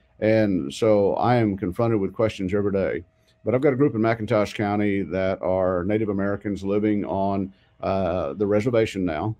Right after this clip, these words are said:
uh, by the definition of McGirt, who are seeking not to pay property taxes.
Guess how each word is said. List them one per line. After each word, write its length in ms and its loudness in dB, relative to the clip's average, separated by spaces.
uh, 160 -4
by 180 -2
the 100 -2
definition 540 -4
of 80 -8
McGirt, 320 0
who 340 4
are 220 4
seeking 380 0
not 200 2
to 40 -20
pay 120 0
property 380 -4
taxes. 500 -10